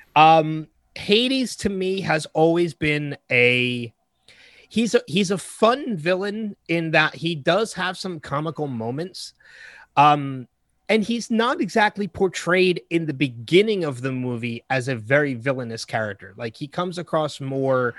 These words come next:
sarcastic and witty. It's not until later on in the movie that Hercules really, or not Hercules, Hades really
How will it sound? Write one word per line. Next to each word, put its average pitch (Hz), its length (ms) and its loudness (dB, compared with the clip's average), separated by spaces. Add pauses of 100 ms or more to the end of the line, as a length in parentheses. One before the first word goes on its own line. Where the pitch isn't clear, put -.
(320)
sarcastic 170 960 0
and 120 320 -4
witty. 151 560 -2 (520)
It's 180 220 2
not 226 240 -2
until 240 240 0
later 180 500 -2
on 175 200 0
in 160 80 -2
the 147 80 -4
movie 131 400 -2
that 117 240 -4
Hercules 143 640 -4
really, 160 560 -2
or 143 80 4
not 127 160 -2
Hercules, 113 500 -8
Hades 170 580 0
really 151 760 -6